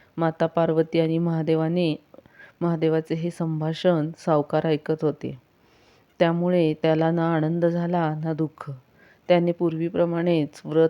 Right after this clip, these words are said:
आणि महादेवाची पूजा तशीच सुरू ठेवली. काही महिन्यांनी सावकाराच्या पत्नीने एका गोंडस बाळाला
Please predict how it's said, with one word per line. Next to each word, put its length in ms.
आणि 200
महादेवाची 640
पूजा 500
तशीच 260
सुरू 280
ठेवली. 380
काही 240
महिन्यांनी 640
सावकाराच्या 560
पत्नीने 680
एका 340
गोंडस 380
बाळाला 600